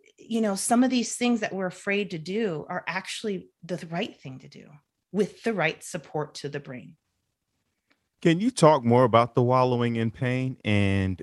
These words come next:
Speaker 2: why, how that's effective and, and what that looks like to wallow in pain?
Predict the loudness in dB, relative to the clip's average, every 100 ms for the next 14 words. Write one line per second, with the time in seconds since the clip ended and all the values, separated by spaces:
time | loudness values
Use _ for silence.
0 | -14 -18 -16 2 6 8 6 4 4 6
1 | 4 2 -4 -4 0 4 4 4 2 2
2 | 2 0 -2 0 4 4 6 4 4 0
3 | 4 2 2 0 2 2 2 0 -2 -4
4 | -6 -6